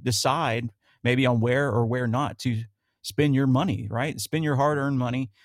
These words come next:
Uh, you wanna stay at a, at a Disney resort, if you wanna stay on property, that feels worth it, right? And so we're gonna continue that resort series today, uh, with our next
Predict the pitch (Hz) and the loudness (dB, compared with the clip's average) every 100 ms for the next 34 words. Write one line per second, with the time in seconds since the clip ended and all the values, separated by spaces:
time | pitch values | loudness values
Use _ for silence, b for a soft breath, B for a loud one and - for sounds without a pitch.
0 | B 107 120 127 139 120 - 131 131 131 | B -8 -2 0 0 -2 -2 -2 0 -2
1 | 120 113 110 110 - 117 117 107 101 104 | 0 0 -2 -4 -6 -4 -2 -4 -6 -12
2 | - 131 139 131 113 104 120 139 143 117 | -10 -6 -2 -2 -2 -4 -2 -4 -6 -4
3 | 123 110 120 127 107 123 165 185 180 B | -4 -2 -2 -2 -2 -4 -4 -8 -8 B
4 | 135 123 156 131 - 170 185 170 139 214 | -10 -2 0 -2 -10 -4 -2 -2 -4 -4
5 | - - - 127 147 _ _ 127 127 - | -6 -12 -6 -4 -6 _ _ -4 -2 2
6 | 143 131 110 B 127 139 196 151 127 160 | 2 2 -2 B -6 -2 0 -2 -4 -4
7 | 156 143 135 120 107 135 113 139 123 117 | -2 0 0 -2 -4 -4 -2 -4 -4 -4
8 | 117 123 127 113 _ _ _ 113 117 117 | -2 0 -2 -4 _ _ _ -6 -4 -2
9 | 123 123 120 127 139 - - | -2 0 2 0 0 -4 -8